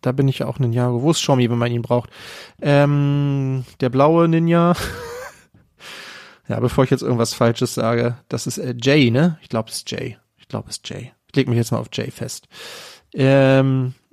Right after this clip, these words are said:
und dann gibt es, ähm, passend dazu die Ninja Training Sets. Also da sind dann nochmal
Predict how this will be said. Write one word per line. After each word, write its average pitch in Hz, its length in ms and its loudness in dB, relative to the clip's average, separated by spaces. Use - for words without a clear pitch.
und 165 480 4
dann 143 160 2
gibt 147 260 -4
es, - 600 -2
ähm, 123 560 -8
passend 156 440 0
dazu 135 420 0
die 117 380 -2
Ninja 123 420 0
Training 120 680 0
Sets. - 760 -2
Also 123 280 -6
da 127 100 -4
sind 127 160 -4
dann 120 140 -2
nochmal 113 480 0